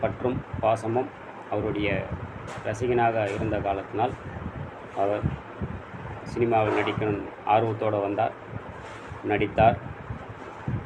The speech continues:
புரட்சித் தலைவர் எம் ஜி ஆர் அவர்கள் செய்த நலத்திட்ட உதவிகள் போல் நம்மளும் செய்ய வேண்டும் என்று நினைத்தார், செய்தார்.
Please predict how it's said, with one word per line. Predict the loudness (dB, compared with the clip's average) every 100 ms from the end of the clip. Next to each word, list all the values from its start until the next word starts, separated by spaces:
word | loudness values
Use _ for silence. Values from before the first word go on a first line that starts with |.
| -2 -2 -2 -2
புரட்சித் | 4 6 6 6
தலைவர் | 8 10 8
எம் | 6 8
ஜி | 8
ஆர் | 8
அவர்கள் | 6 6 2 0 -4 -4 -4 -8 -2
செய்த | 2 4 4
நலத்திட்ட | 4 2 0 2
உதவிகள் | 2 2 2 0
போல் | 0 0 0 2
நம்மளும் | 4 4 0 -2
செய்ய | 0 2
வேண்டும் | 2 0 0 0
என்று | 0 0 -2 -4 -2 -2 0
நினைத்தார், | 2 2 4 4 4 -6 -6 -4 -6 -6 0
செய்தார். | 2 4 4